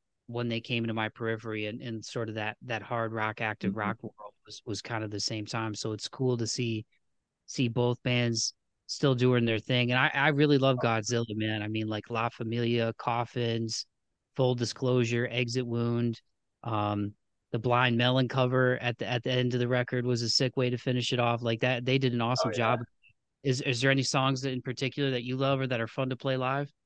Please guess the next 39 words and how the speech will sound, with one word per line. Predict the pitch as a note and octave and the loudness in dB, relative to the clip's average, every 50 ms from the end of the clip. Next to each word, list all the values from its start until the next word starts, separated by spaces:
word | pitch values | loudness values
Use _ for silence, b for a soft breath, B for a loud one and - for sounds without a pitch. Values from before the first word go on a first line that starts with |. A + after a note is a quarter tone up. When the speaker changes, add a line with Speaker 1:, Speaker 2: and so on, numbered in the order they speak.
| _ _ _ _ _ | _ _ _ _ _
Speaker 2:
I | A2+ A#2 | 8 10
like | A#2+ B2 C3 B2+ - | 10 10 10 8 6
playing | - - D#3 D3 C#3 B2+ | 6 8 8 8 10 8
Exit | A#2 A#2 - - - A3+ G#3 | 6 6 4 2 0 2 4
Wounds | G#3+ A3 A3+ A#3 A#3+ B3 A#3 | 4 4 4 4 4 2 0
'cause | - - A#3+ G#3+ | 0 -2 0 2
I'm | A3+ G#3+ | 2 0
playing | G#3 - A#3 A3 G#3+ A3+ A#3 | 2 4 4 6 6 6 6
bass. | A3+ A3 G#3 G3+ G3+ A#3 - - - - - _ _ _ _ _ _ _ _ _ _ _ _ _ _ | 8 8 8 10 8 6 4 2 -6 -10 -10 _ _ _ _ _ _ _ _ _ _ _ _ _ _
Um, | - F#3+ G3+ G#3 G#3 - G#3 G#3 | 4 6 8 10 10 10 8 8
Speaker 1:
Yeah. | G3+ G3 F#3 G#3 G#3 - _ _ _ _ _ _ _ _ | 6 4 2 0 -4 -12 _ _ _ _ _ _ _ _
Speaker 2:
I | G3+ G#3 G#3 | 4 4 4
think | G3+ - C3+ B2 - | 4 4 2 4 6
that | - - A2 - | 6 6 6 8
it'd | A#2+ B2+ B2 | 6 6 6
be | B2 A2+ | 6 4
fun | - - B2 B2 A#2+ | 6 6 6 6 6
to | G#2+ | 4
play | - - G#2+ G#2 G2 | 4 4 2 4 6
Godzillionaire. | G#2 G#2 G2+ G2 F#2+ F#2+ F#2+ G2+ G#2 G#2+ - G2+ F#3 F3+ F3 - E2 F3 | 6 6 6 4 4 2 4 4 4 6 4 4 2 2 0 0 0 2
I | F#3+ F#3+ | 2 2
wanna, | F#3+ G3 G3 G3 F#3+ F3+ F3 F3 - - _ _ _ _ | 2 2 2 2 0 0 -2 -2 -4 -8 _ _ _ _
we | - A3+ | 4 6
haven't | A#3 A3 G#3+ G3 | 6 6 6 2
played | - - A3+ - - - | 2 2 2 4 4 4
that | - - F#2 | 2 2 2
one | F#2 F#2 F2+ F#2 | 2 0 0 0
live | F#2+ F#2+ F#2+ F#2+ F#2 - | 0 2 2 0 0 -2
yet, | C#3 - - - - | -4 -6 -6 -6 -8
but | D#3 - | -8 -8
I | - | -8
think | - - G#3 - | -8 -8 -8 -8
it'd | - - | -8 -8
be | - C#3 | -8 -8
a | C#3+ | -8
fun | - - - - - | -8 -10 -10 -8 -8
one | - - C2 | -8 -8 -10
to | - | -12
play. | - _ - - - B1+ | -10 _ -12 -10 -10 -10